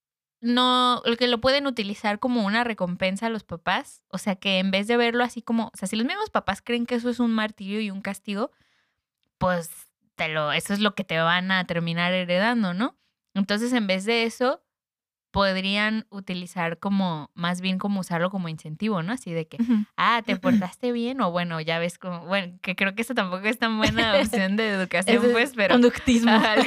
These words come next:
Speaker 1: conductismo, pero como de verlo como una recompensa más bien, ¿no? O sea, como
Speaker 2: Sí.
Speaker 1: de, ah, es tu cumpleaños, te voy a llevar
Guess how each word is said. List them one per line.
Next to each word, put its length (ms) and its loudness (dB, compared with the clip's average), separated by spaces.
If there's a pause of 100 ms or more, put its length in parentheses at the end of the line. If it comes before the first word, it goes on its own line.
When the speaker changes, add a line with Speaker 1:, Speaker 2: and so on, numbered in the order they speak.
Speaker 1:
conductismo, 760 0
pero 260 2
como 220 2
de 440 2
verlo 280 0
como 140 -2
una 180 2
recompensa 680 -2
más 220 -2
bien, 260 -4
¿no? 160 -4
O 60 -4
sea, 200 -10
como 180 -8
Speaker 2:
Sí. 40 -4
Speaker 1:
de, 140 -2
ah, 140 0
es 100 -8
tu 80 -6
cumpleaños, 420 -6
te 100 -10
voy 120 0
a 80 -6
llevar 400 -4